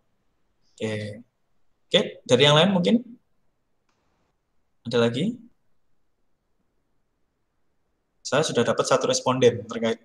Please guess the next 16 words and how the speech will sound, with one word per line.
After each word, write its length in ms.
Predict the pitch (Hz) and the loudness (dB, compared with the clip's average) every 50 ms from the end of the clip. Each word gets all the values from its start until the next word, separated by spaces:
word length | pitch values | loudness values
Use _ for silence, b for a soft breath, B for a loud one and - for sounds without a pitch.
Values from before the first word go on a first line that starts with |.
| _ _ | _ _
desain 260 | 120 117 - 113 110 117 | -6 -4 -2 -2 -2 -4
ini. 240 | 117 110 110 104 104 107 _ _ _ _ _ _ _ _ _ _ _ _ _ _ _ _ _ _ _ _ _ _ _ _ _ _ - - | -4 -6 -6 -10 -12 -16 _ _ _ _ _ _ _ _ _ _ _ _ _ _ _ _ _ _ _ _ _ _ _ _ _ _ -20 -20
Atau 400 | - 113 - 110 110 107 110 110 | -14 -8 -4 -2 0 0 0 -2
U 160 | 110 117 110 | -2 -4 -6
X 160 | 117 - - | -4 -4 -2
writer. 480 | - 113 107 107 107 - 127 113 107 107 | -2 -2 -2 -2 0 -2 -2 -2 -2 -4
U 160 | 110 117 117 | -4 -4 -4
X 80 | 117 - 120 | -4 0 0
writer 240 | 117 110 - 123 127 | 0 0 0 -2 -2
itu 80 | - - | -4 -4
dia 320 | - 123 127 156 160 156 - - _ _ _ _ _ _ | -2 2 2 2 2 0 -6 -14 _ _ _ _ _ _
lebih 560 | - 120 120 117 - - 151 160 156 - - - 117 | -2 -2 -2 -2 -2 -6 -6 -6 -6 -8 -16 -16 -10
mengarah 340 | 117 120 117 117 123 147 147 | -6 -4 -2 -2 -2 -2 -2
ke 160 | - 147 151 151 - - _ - | -2 -2 -2 -2 -4 -8 _ -4
tatanan 400 | 123 117 131 131 131 131 131 123 | -2 0 0 0 0 -2 -2 -4
bahasa, 380 | 117 107 110 - - - 107 | -4 -2 -2 -4 -4 -4 -6